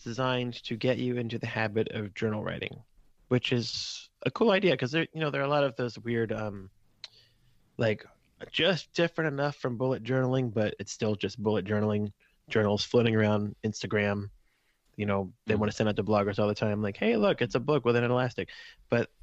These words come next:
Speaker 1: you know, Baron Fig does a really good job with almost all the stuff they do. The
Speaker 2: Mm.
Speaker 1: designs are really good. It's, like, a nice gray with, um, gold trim. Um, they were really thoughtful about what sort of prompts they put into there. And,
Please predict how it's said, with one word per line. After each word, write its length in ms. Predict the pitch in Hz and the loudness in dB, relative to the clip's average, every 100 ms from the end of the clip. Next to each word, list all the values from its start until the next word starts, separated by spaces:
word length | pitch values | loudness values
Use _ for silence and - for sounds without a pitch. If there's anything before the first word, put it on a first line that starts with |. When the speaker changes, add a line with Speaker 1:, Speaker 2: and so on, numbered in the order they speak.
| - | -2
Speaker 1:
you 80 | |
know, 120 | 190 120 | 0 2
Baron 240 | 135 160 | 2 2
Fig 200 | - 120 | 2 2
does 140 | 117 | 2
a 60 | 113 | 2
really 160 | 113 107 | 0 -2
good 140 | 104 | -4
job 320 | 107 104 98 104 | -4 -4 -4 -6
with 140 | 101 - _ - - - _ _ | -8 -10 _ -20 -20 -20 _ _
almost 300 | 117 113 107 | 0 2 2
all 100 | 117 | 2
the 80 | 110 | 2
stuff 260 | 104 117 - | 2 2 2
they 120 | 110 | -2
do. 340 | 104 107 110 131 _ 107 | -2 -2 -4 -8 _ -2
The 260 | 104 101 | 0 0
Speaker 2:
Mm. 160 | 98 85 - - | -2 -8 -8 -2
Speaker 1:
designs 680 | - 123 123 120 127 117 117 | 0 2 2 2 2 0 -4
are 60 | |
really 560 | 104 110 120 131 120 110 | -6 -2 4 6 6 2
good. 260 | 95 113 98 | 0 0 0
It's, 160 | - | -2
like, 140 | 107 107 | -4 -2
a 40 | |
nice 280 | 107 104 - | -4 -4 -6
gray 440 | - 104 107 101 | -4 0 2 2
with, 220 | 98 92 - | 0 -4 -8
um, 320 | 85 - - _ - - _ _ - | -8 -10 -14 _ -14 -14 _ _ 0
gold 280 | 113 110 98 | 4 4 4
trim. 460 | - 110 107 107 - - _ - - | 4 4 4 0 -4 -14 _ -20 -4
Um, 400 | 107 104 98 92 - | 0 0 -2 -8 -2
they 100 | 113 | 4
were 60 | 113 | 6
really 180 | 127 117 | 6 4
thoughtful 500 | - 117 - 117 113 | 2 0 0 2 2
about 360 | 107 107 - _ _ | 2 0 0 _ _
what 200 | - 117 | -6 -4
sort 240 | - - 110 | -2 -2 -2
of 120 | 101 | -4
prompts 420 | - 107 107 - | -4 -4 -4 -4
they 60 | - | -6
put 200 | - 135 | -2 -2
into 220 | 139 151 | -2 -2
there. 360 | 156 170 185 - | 0 0 -2 -4
And, 400 | 104 117 110 110 | -2 -2 0 -2